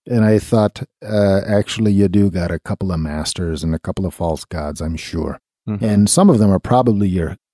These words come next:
Speaker 1: passions."
Speaker 2: Right,
Speaker 1: Okay, that
Speaker 2: right.
Speaker 1: you, that lead you. You, you serve them,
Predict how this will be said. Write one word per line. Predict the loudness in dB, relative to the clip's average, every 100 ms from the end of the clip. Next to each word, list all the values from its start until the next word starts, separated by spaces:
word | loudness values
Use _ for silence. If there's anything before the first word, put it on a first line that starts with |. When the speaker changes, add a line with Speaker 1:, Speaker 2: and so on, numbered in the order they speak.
| -8
Speaker 1:
passions." | -6 -6 -8 -6 -6 -8 -14 _ _ _ -6
Speaker 2:
Right, | 0 4
Speaker 1:
Okay, | 4 4 4 4
that | 4
Speaker 2:
right. | 4 2
Speaker 1:
you, | 2
that | 0 0 2
lead | 4 6 6 8
you. | 8 8
You, | 8 8 8 6 2 2 2 0
you | -2 2 4 4
serve | 4 4 4 4
them, | 6 6